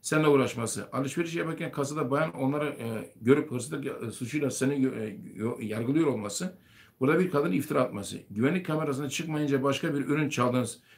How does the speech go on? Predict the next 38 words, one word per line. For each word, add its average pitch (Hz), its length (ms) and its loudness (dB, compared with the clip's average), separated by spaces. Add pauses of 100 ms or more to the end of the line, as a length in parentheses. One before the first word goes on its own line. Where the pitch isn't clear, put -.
(160)
diyor 156 160 8
olması 156 560 2 (280)
ama 147 220 4
o 151 100 6
ürün 156 260 4
benim 143 260 2
poşetimde 135 580 0
de 123 120 0
bulunmuyor 139 340 2
olması, 117 340 -4
aslında 135 240 -4
bakın 135 140 0
sizin 135 200 -4
haklı 139 260 0
olduğunuz 123 280 0
hayal 139 260 0 (480)
bir 156 180 6
durumla 139 240 2
alakalı, 113 380 -2
başarıya 139 360 2
ulaşmak 143 340 -2
bir 151 100 2
durumla 135 220 2
alakalı, 110 260 -4
aydınlığa 135 340 2
çıkmak, 165 320 -4 (340)
ne 143 60 2
olursa 160 300 2
olsun 135 200 0
bir - 100 0
kadının 135 260 2
size 135 200 -2
uğraşması 147 560 2
ama 147 140 -2
size 131 160 -2
zarar 123 340 2
verememesini 135 500 0
göstermiş. 104 600 -4